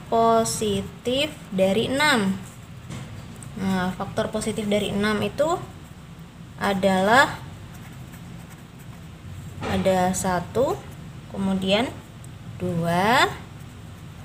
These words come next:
tiga, enam gitu ya. Jadi, kalau misalkan, eh, Ustazah tuliskan,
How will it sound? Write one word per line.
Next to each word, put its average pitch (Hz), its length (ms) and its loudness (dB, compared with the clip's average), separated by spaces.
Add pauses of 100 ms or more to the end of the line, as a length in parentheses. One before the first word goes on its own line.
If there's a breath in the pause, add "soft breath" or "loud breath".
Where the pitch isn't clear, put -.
tiga, 208 800 2
enam 285 480 2
gitu 151 160 -4
ya. 262 160 4 (960)
Jadi, 240 240 0 (400)
kalau 214 240 8
misalkan, 208 480 4 (400)
eh, 202 560 6
Ustazah 208 400 2
tuliskan, 202 800 0